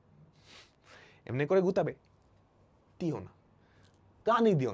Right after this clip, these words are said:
না, তোমরা তোমার মতো তো গুতাইতে থাকো। আমি আমার মতো পরীক্ষা দিব, আমি এইচএসসি পরীক্ষাটা শেষ করব, তারপর আমি অ্যাডমিশনের চিন্তা করব। এইচএসসি পরীক্ষার মাঝে আমি কি অ্যাডমিশনের চিন্তা করব না? কারণ অ্যাডমিশনে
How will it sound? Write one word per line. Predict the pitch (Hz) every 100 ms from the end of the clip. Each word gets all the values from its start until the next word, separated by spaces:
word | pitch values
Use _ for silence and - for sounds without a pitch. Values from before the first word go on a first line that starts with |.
| -
না, | - _ _ _ _ _ _ _ _ _ -
তোমরা | 185 190
তোমার | 175 170
মতো | 165
তো | 156
গুতাইতে | 131 127 107
থাকো। | - - _ - - -
আমি | 120
আমার | 123 135
মতো | 139 -
পরীক্ষা | 120 - 120
দিব, | 110 160 - _ - _
আমি | 101 95
এইচএসসি | 117 - 117
পরীক্ষাটা | 123 - 123 -
শেষ | 143 -
করব, | 147 143 175 - _ _ -
তারপর | 151 151 147 143
আমি | 107
অ্যাডমিশনের | 131 143 104 - -
চিন্তা | - -
করব। | - - _ _ _ _ _ _ _ 107
এইচএসসি | 113 - 120
পরীক্ষার | 123 151 104 101
মাঝে | 104 - 151
আমি | 139 135
কি | 101
অ্যাডমিশনের | 107 98 113 113
চিন্তা | 110 120 120
করব | 170 127 95
না? | _ _ _ _ _ _ _
কারণ | 113
অ্যাডমিশনে | 110 117 127 175